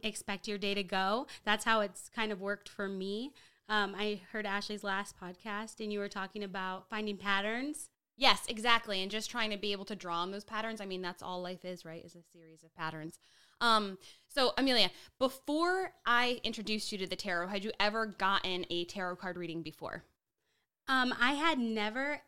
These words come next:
Speaker 1: and to add to that, I was actually a little bit afraid. <laughs> I, like, mentioned right at first, like, "I don't know if I wanna do that." Like, that's kinda like, eh,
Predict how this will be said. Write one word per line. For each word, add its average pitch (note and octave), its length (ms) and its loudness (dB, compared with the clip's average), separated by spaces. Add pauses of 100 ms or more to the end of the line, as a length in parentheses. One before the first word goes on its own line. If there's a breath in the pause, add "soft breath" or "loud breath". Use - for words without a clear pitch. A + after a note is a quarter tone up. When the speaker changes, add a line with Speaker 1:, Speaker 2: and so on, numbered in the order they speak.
(120)
Speaker 1:
and A3+ 420 -4
to - 120 -6
add A#3 280 4
to C4+ 120 0
that, A#3+ 200 6
I G#3+ 100 4
was A#3 120 -2
actually C4+ 440 4
a E4 60 4
little B3 200 2
bit C4 140 2
afraid. B3+ 640 0 (160)
<laughs> - 180 -10
I, A#3+ 280 6
like, A3 300 0
mentioned G#3 400 0
right G#3+ 160 4
at G#3 100 -2
first, A3 180 -2
like, G3+ 140 -6 (420 loud breath)
"I A#3+ 100 0
don't E4+ 160 6
know B3 120 2
if A#3+ 120 -2
I G#3 60 2
wanna F#3+ 240 -2
do D#4+ 360 0
that." D3+ 320 -4 (100)
Like, G3+ 340 -6 (180)
that's G#3+ 180 -20
kinda A#3 220 -6
like, G#3 220 -4
eh, G#3 100 -4